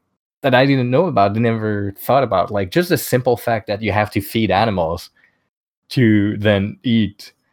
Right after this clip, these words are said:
It's just such a weight of, like, farmland and water. Like,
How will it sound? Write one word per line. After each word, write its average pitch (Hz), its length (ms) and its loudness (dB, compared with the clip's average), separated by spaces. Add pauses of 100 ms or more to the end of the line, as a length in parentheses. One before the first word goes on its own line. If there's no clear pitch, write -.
(160)
It's 101 160 -6
just 104 240 -6
such 107 300 -2
a 101 60 0
weight 92 240 -2
of, 90 180 -10
like, 87 240 -12 (480)
farmland 165 760 2
and 98 180 -6
water. 147 520 2
Like, 101 460 -2